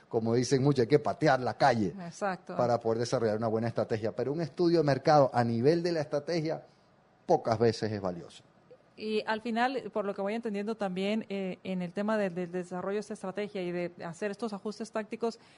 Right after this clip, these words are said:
Speaker 2: ese constante, eh, contacto con el cliente, con el mercado, es necesario, no solo para desarrollar la estrategia, sino para r-,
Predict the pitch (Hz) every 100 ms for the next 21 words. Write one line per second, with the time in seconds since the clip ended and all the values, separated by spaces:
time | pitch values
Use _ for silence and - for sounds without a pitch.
0 | _ - 220 262 - 202 185 220 226 226
1 | 226 220 _ _ - 185 - _ _ -
2 | 185 180 226 233 - 170 160 _ _ -
3 | 180 170 165 220 226 208 180 170 - 170
4 | 170 170 160 160 156 208 220 233 285 -
5 | _ _ _ - 196 220 214 190 254 269
6 | 202 170 185 202 196 254 247 214 185 190
7 | 190 180 185 214 233 202 214 262 233 202
8 | - 180 170 165 185